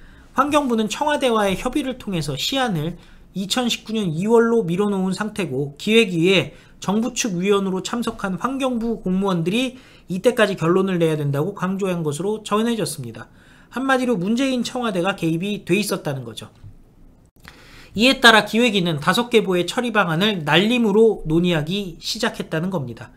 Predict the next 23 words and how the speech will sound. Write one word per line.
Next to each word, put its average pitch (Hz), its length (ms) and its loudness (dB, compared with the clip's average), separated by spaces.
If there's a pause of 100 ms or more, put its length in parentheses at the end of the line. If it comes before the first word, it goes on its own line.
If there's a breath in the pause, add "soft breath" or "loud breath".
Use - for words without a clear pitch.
(440 soft breath)
그리고 247 380 0
보를 269 360 4
해체하면 196 440 0
수질이 285 400 -2
개선되고 185 480 -2
홍수 247 340 -2
조절 226 320 0
능력도 175 440 -2
개선된다고 185 920 0 (200 loud breath)
전제를 175 680 0
했다라는 220 480 0
거죠. 113 280 -10 (800 loud breath)
이런 240 300 6
이득이 196 720 0 (100)
보 233 200 2
해체에 233 380 2
들어가는 190 520 0
비용에 175 400 0
비해 160 520 -6
크면은 190 520 -4
보를 175 300 -4
해체하기로 220 520 -2
했는데 175 640 0